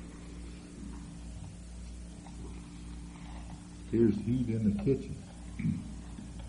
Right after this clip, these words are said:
Heat in the kitchen. Look at it. He says, "Now it came to pass, as they went, he entered into a certain village, and a certain woman named Martha received him into her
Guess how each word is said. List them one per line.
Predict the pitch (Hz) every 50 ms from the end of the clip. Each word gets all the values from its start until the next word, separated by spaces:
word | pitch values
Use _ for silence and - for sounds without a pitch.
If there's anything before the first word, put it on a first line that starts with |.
| - -
Heat | 143 143 139 110 104 101
in | 101 98 95
the | 92
kitchen. | - - - 127 117 - - - - - - - - - - - - - - - - - 113
Look | 113 - -
at | 123 107 101 -
it. | - - - - - - - - - - - - - - - - - - - - - - - - - - -
He | 104 98 -
says, | - - 131 131 131 123 110 104 98 - -
"Now | 104 104 120 135 135 135 135 127
it | 110 101 -
came | - 131 131 131 123 107
to | 104
pass, | 104 - 135 127 131 131 135 135 135 - - -
as | 98 101 98 95
they | 107 113 110 101
went, | 95 104 127 139 131 113 104 104 104 -
he | 107 104 107 120 123
entered | 123 117 117
into | 117 117 117 110 113 110 104 101
a | 98 - -
certain | 127 127 117 104 92 90
village, | - - 117 135 135 113 104 110 113 104 101
and | 101 92 92 92 92
a |
certain | - - 123 120 117 98 92 95 110
woman | 123 127 123 107 101 98 101
named | 101 101 101 - - 113
Martha | 120 135 127 - - - - - - - - - - - - - - - -
received | - 101 101 - - - - - 139 135 120 104 95 98 101
him | 101 101 101 101
into | 101 101 104 101 101 101 104 113
her | 110 104 101